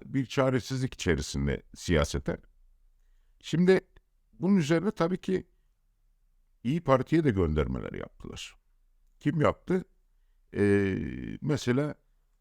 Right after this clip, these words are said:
Sayın Kılıçdaroğlu yaptı bir televizyon programında. Bunu buradan okuyayım ki yanlış bir şey söylemeyelim. Yani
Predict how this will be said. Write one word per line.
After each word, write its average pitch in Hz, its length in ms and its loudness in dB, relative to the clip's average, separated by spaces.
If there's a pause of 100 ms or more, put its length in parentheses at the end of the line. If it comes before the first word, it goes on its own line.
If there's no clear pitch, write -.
Sayın 131 380 2
Kılıçdaroğlu 117 680 0
yaptı 85 320 -6
bir 151 80 -6
televizyon 123 500 0
programında. 82 680 0 (440)
Bunu 135 260 -2
buradan 151 340 0 (220)
okuyayım 208 340 -2
ki 92 200 -4
yanlış 139 440 0
bir 139 60 -4
şey 143 200 0
söylemeyelim. 117 640 0 (540)
Yani 117 280 4